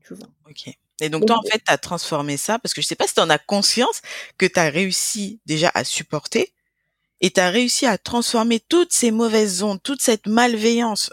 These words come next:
Speaker 2: euh, toute cette méchanceté gratuite, t'as réussi à transformer ça en force, en motivation, en fait. Parce que tu dis, toi, t'as fait les choses naturellement. Mais c'est ça que t'as transformé en motivation.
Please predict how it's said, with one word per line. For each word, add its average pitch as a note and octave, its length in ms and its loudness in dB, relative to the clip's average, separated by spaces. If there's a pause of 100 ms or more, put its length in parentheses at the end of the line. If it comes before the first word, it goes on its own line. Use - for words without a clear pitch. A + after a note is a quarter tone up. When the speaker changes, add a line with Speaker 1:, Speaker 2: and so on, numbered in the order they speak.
Speaker 2:
euh, D3+ 320 0
toute A3 160 -8
cette - 280 0
méchanceté G#3 640 0
gratuite, E3+ 440 0 (400)
t'as F#3+ 140 4
réussi G3+ 220 2
à A3 80 2
transformer F#3+ 560 -2
ça - 380 2 (120)
en E3+ 140 4
force, - 680 2
en E3+ 360 -2 (100)
motivation, D#3 840 0
en A3 60 0
fait. F3 220 0 (320)
Parce E3 120 2
que E3+ 60 -6
tu F3+ 120 -4
dis, A#3 100 2
toi, G#3+ 120 4
t'as E3 140 2
fait D#3+ 140 -2
les D3+ 40 0
choses D#3 180 -2
naturellement. C#3+ 520 -2 (260)
Mais C#3+ 100 2
c'est - 200 -6
ça - 180 0
que - 80 -8
t'as E3 100 2
transformé C#3+ 420 -6
en C3 60 -6
motivation. F3 680 -2